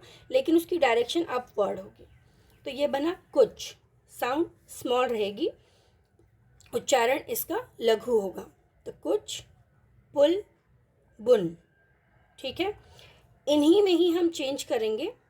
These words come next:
बड़े ऊ की मात्रा, अक्षर के नीचे, लेटर के नीचे लगेगी,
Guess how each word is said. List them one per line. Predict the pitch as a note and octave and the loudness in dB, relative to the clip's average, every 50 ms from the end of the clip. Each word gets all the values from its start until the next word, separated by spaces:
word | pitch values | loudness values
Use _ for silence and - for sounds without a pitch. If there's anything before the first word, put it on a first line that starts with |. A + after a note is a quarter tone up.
| - - | -20 -6
बड़े | G#3+ A3+ C4 C#4+ D#4+ | 0 2 2 4 2
ऊ | D#4 C#4+ | 0 -2
की | - - B3+ | -4 -6 -4
मात्रा, | A#3 A3 G3+ F#3+ - G#3 A#3+ D4+ G#4+ - - _ _ _ _ _ _ _ _ _ _ _ _ _ _ _ _ - | -2 -2 -2 -4 -4 -4 -4 -4 -6 -8 -14 _ _ _ _ _ _ _ _ _ _ _ _ _ _ _ _ -4
अक्षर | B3 - - - - G4 G4+ | -4 -4 -2 -2 -2 -2 -2
के | - F#4+ F4+ | 0 2 2
नीचे, | D4+ B3 A#3 A3+ - - F4 | 2 2 0 0 -2 -2 -2
लेटर | F#4+ F4+ A3 G#3 G#3 A#3 B3+ | 0 2 2 2 0 -2 -6
के | - - D4+ | -6 -4 -4
नीचे | C4+ A#3+ G#3 G3 - C4+ C4+ | -2 -2 -2 0 0 0 0
लगेगी, | C4 A3+ G3+ G3+ G#3 G3+ G3+ B3 E4 G4+ | 2 0 0 0 0 -2 -2 -2 -4 -4